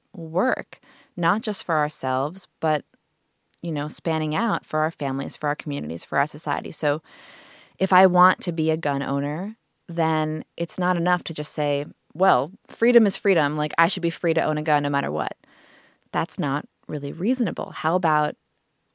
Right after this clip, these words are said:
if you want the freedom to own a gun, then you can, you know, be registered and trained, and there can be checks and balances to do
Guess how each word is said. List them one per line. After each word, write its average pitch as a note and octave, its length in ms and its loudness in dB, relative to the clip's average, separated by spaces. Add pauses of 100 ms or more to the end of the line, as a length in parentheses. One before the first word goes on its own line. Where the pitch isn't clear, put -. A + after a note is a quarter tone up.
(160)
if - 200 -6
you E3+ 120 -4
want D#3+ 240 0
the F#3+ 80 -2
freedom F#3+ 380 0
to G#3 120 -2
own G3 140 0
a A3+ 40 -2
gun, G#3+ 500 -6 (180)
then E3 260 -2
you D#3+ 140 -2
can, D#3+ 480 -6 (320)
you F3+ 140 -6
know, D#3 360 -4 (680)
be E3 360 -4
registered F3 800 2
and D3 200 -2
trained, E3+ 800 -2
and D3+ 240 -4
there D#3 140 -2
can E3+ 200 -6
be D#3 380 -4 (200)
checks - 280 -8
and F#3 100 -4
balances D3+ 600 -4 (560)
to D#3 340 -4 (200)
do D#3 340 -4